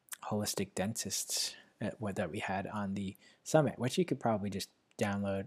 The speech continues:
or not download, you can probably ask them and get their information, or just find one near you. They do,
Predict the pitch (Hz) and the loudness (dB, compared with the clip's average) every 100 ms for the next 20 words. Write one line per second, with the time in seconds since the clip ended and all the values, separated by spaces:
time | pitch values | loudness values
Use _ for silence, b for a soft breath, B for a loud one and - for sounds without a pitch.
0 | - 226 101 98 92 87 85 190 110 120 | -2 -2 0 -2 -2 -4 -4 -4 -2 0
1 | - 107 95 - 95 92 - 110 92 92 | 2 2 0 -2 0 0 0 -2 -2 -4
2 | 98 B B - 120 110 101 95 92 - | -8 B B -6 0 0 2 0 -2 -2
3 | 92 92 107 - 98 110 - 110 110 117 | -2 -2 -2 -2 -2 -2 0 0 2 2
4 | - 131 127 127 123 123 117 113 123 107 | 2 2 4 4 2 2 4 4 6 4
5 | 98 95 107 | 2 0 0